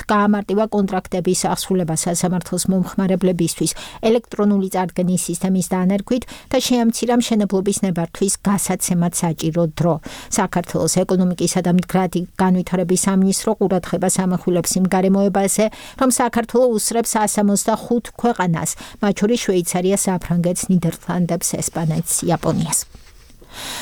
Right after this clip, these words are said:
საქართველოს ყოფილი პრეზიდენტი, ამჟამად ოდესის გუბერნატორი მიხეილ სააკაშვილი და მისი მრჩეველი საშა ბოროვიკი არ აღიარებენ ბოროვიკის დამარცხებას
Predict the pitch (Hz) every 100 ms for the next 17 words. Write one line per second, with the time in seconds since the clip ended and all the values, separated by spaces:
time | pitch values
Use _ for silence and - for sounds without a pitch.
0 | - - 269 262 247 254 262 - 226 220
1 | 226 247 214 208 185 180 165 160 151 170
2 | 175 180 180 175 170 190 180 196 196 -
3 | 208 - 190 180 185 175 185 208 180 -
4 | 180 175 190 180 185 - 165 170 165 180
5 | 185 190 - 196 175 165 - 185 - -
6 | 170 190 190 190 180 185 196 190 208 208
7 | - 196 190 190 208 208 190 170 165 180
8 | - 185 180 - 202 202